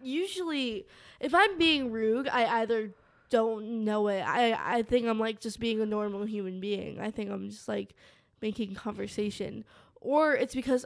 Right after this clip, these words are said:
I'm extremely burnt out and I deal with, like, insane burnout. I, um,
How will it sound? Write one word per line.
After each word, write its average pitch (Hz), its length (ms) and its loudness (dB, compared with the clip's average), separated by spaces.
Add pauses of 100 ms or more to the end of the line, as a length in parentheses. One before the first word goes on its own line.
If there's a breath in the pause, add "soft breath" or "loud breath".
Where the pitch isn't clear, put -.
I'm 254 160 0
extremely 233 920 -2
burnt 208 400 -4
out 185 380 -2 (120)
and 220 300 -4
I 226 200 4
deal 220 240 4
with, 208 120 0
like, 202 180 -4
insane 208 680 -2
burnout. 185 600 -4
I, 208 340 -2 (440 loud breath)
um, 202 420 -6